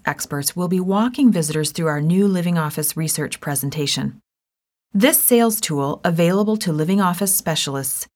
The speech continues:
explores the research we conducted with select customers from across industries. We studied the effectiveness of their offices before, during, and after the implementation of Living Office, using a variety of research methodologies.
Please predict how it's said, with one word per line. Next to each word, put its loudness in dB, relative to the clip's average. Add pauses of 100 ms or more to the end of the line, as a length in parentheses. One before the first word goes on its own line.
(320)
explores 4
the 2
research 0
we -2
conducted 0
with -2
select -2
customers -2
from -2
across -4
industries. -4 (840)
We 8
studied 2
the 0
effectiveness -4
of -4
their 0
offices -2
before, 0 (160)
during, 2
and -4
after -2
the -4
implementation 2
of -4
Living -2
Office, -2 (240)
using 6
a 6
variety 2
of -4
research -2
methodologies. -4